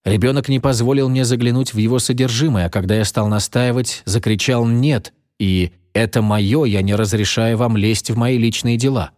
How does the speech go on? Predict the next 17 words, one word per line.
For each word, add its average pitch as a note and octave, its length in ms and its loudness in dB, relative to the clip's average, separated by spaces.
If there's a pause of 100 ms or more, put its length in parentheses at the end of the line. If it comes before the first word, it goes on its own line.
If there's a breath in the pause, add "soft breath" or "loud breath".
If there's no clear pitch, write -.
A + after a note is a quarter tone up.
(1000)
Под - 180 0
конец B2+ 420 0
отведенного A#2+ 640 0
на A2 100 2
посещение G#2+ 640 0
часа - 400 0
отец A#2 420 -2 (140)
прервал B2 480 0
наш G2+ 240 -2
разговор, G#2 480 0
заявив: G#2+ 500 0 (400)
«Вам A#2 360 0
пора, F#2+ 380 -2 (300)
нам A#2 240 0
надо A2 240 0
уходить». F#2+ 540 -6 (1200)
Рекомендации. B2+ 1000 -2